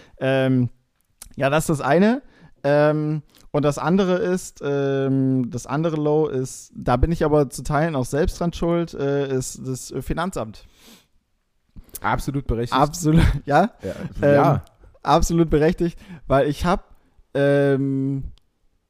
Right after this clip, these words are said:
Speaker 1: meine Steuerbescheide noch über die App abgegeben, über, äh, zweitausendneunzehn und zweitausendzwanzig.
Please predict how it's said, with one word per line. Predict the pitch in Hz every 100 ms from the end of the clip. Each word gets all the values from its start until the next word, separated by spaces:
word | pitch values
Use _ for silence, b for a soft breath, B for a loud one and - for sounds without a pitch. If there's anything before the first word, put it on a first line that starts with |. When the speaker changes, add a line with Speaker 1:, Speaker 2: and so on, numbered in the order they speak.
| _
Speaker 1:
meine | 135 143 143
Steuerbescheide | - 180 165 180 170 170 165 165
noch | 160 -
über | 151
die | 135 123
App | - -
abgegeben, | - - 175 185 226 - _ -
über, | 143 135 131 131 127 123
äh, | 127 123 120
zweitausendneunzehn | - 127 117 131 123 135 160 -
und | 196 247
zweitausendzwanzig. | - 175 175 160 143 - 147 180 170 -